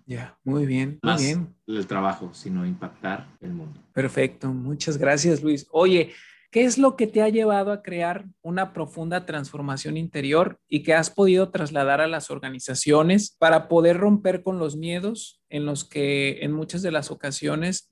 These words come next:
Speaker 1: eh, nosotros como seres humanos nos estancamos?
Speaker 2: Yo creo que es tener la confianza en uno mismo, tener la fortaleza de, de que no eres, eh,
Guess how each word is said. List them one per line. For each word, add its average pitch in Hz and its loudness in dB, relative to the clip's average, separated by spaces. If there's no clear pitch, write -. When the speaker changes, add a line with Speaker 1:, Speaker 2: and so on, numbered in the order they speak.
Speaker 1:
eh, 135 0
nosotros 143 -4
como 143 -6
seres 143 -2
humanos 143 -2
nos 139 -8
estancamos? 127 -6
Speaker 2:
Yo 127 -4
creo 156 -4
que 143 0
es 135 2
tener 123 -4
la 135 -2
confianza 113 -4
en 107 -10
uno 117 -6
mismo, 110 -4
tener 98 -2
la 95 -6
fortaleza 92 -4
de, 90 -4
de 95 -6
que 98 -4
no 98 0
eres, - -6
eh, - -12